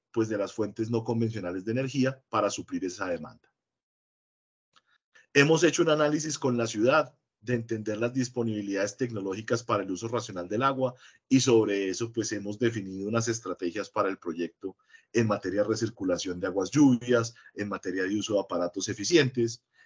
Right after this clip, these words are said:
eh, del reuso de aguas grises, etcétera. Y desde la salud y la productividad, pues, estamos viendo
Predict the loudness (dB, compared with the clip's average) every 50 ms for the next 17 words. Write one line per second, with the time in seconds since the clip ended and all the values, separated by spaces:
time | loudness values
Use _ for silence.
0 | _ _ -6 -4 -4 -4 0 6 6 8 8 6 4 4 6 6 4 4 4 4
1 | 4 4 6 4 4 4 2 2 2 2 2 2 2 2 2 0 0 -2 -2 -8
2 | -12 _ _ _ -10 -8 -8 -8 -10 -12 -14 _ _ _ _ _ _ _ _ _
3 | _ _ _ _ _ _ _ _ _ _ _ _ _ _ _ _ _ _ _ _
4 | 4 8 10 10 10 8 6 4 4 4 4 4 2 2 4 4 4 4 2 0
5 | 0 0 0 -2 -2 -4 -4 -2 0 2 2 4 4 4 2 2 -2 _ _ _
6 | _ -8 -6 -6 -6 -6 -6 -6 -4 -4 -4 -6 -4 -2 -2 0 0 0 -2 -2
7 | -4 -4